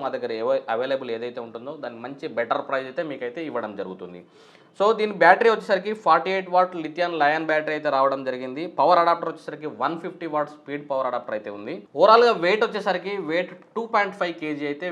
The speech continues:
వెయిట్ ఉందండి. ఆ, హెవీ డ్యూటీ అంటే గ్రాఫిక్ కార్డుతోని పాటుగా గేమింగ్ సిరీస్ వచ్చేది కనుక మామూలుగా వచ్చి కొంచెం వెయిట్ ఎక్కువ ఉంటుంది. So ఇదే అండి ల్యాప్‌టాప్ కాన్ఫిగరేషన్.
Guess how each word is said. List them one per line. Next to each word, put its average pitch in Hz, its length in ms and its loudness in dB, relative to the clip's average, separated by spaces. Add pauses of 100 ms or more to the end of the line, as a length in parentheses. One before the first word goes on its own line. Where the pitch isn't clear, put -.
వెయిట్ 135 240 -8
ఉందండి. 127 320 -10 (240)
ఆ, 117 60 -6 (360)
హెవీ 147 280 -4
డ్యూటీ 170 280 -4
అంటే 170 160 -4 (480)
గ్రాఫిక్ 151 380 4
కార్డుతోని 165 480 0
పాటుగా 151 240 2 (100)
గేమింగ్ 180 320 0
సిరీస్ 175 220 -6
వచ్చేది 147 260 -6
కనుక 131 180 -10 (420)
మామూలుగా 143 340 -2
వచ్చి 147 140 -8 (100)
కొంచెం 135 220 -8 (120)
వెయిట్ 131 220 -4
ఎక్కువ 127 200 -6
ఉంటుంది. 113 260 -14
So 190 60 4 (200)
ఇదే 185 160 4
అండి 214 220 2
ల్యాప్‌టాప్ 170 380 2
కాన్ఫిగరేషన్. 147 560 -2